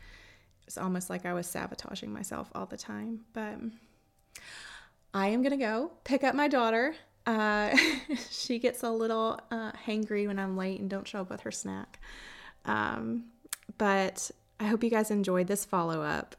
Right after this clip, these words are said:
I felt like it really more fully brought that first conversation full circle, because there's life after loss.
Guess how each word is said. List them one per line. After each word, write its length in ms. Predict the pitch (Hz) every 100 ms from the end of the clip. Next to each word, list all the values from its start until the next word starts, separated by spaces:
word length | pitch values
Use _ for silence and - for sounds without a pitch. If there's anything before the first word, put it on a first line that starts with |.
| -
I 200 | 185 190
felt 240 | 190 202
like 320 | 190 180 180 190
it 260 | 185 170 -
really 760 | 180 175 180 175 175 175 185 - _ _ _ -
more 240 | 208 220
fully 500 | 220 - 185 190 233
brought 300 | 233 220 226
that 220 | 240 - -
first 280 | 214 220
conversation 840 | - 214 208 208 208 202 - 214 214
full 220 | 208 220
circle, 640 | 220 220 214 220 214 220 220 - - _ _ _ _ -
because 800 | 220 220 240 214 214 208 214 - _ _ _ _ _ -
there's 240 | 226 233
life 300 | 214 214 214
after 280 | 202 185 -
loss. 520 | 208 - 214 - -